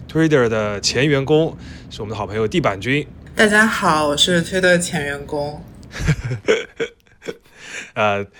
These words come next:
Speaker 1: 地板君其实也是一个颇有名气的网红，呃，他的微博叫月半女史，大家也可以去关注一下。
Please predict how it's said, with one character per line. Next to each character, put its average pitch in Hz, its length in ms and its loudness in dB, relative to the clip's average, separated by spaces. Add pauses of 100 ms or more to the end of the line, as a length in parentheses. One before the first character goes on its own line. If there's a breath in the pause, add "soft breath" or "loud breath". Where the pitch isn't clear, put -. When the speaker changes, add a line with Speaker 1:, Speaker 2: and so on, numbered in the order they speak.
(260 loud breath)
Speaker 1:
地 196 100 4
板 156 140 6
君 175 160 6
其 156 140 2
实 156 140 2
也 156 100 6
是 123 140 0
一 156 140 6
个 135 560 4 (100)
颇 214 160 8
有 170 100 8
名 123 140 0
气 131 140 -4
的 135 240 4
网 110 280 -2
红， 110 400 2 (280)
呃， 110 100 -6
他 117 100 -6
的 139 100 0
微 156 120 2
博 113 240 -2
叫 110 600 0 (300 loud breath)
月 185 200 4
半 135 300 2
女 104 160 -6
史， - 220 -4
大 101 120 -8
家 104 60 -2
也 98 100 -4
可 90 100 -12
以 104 60 -6
去 - 80 -10
关 113 200 -6
注 117 120 -8
一 95 80 -10
下。 - 220 -14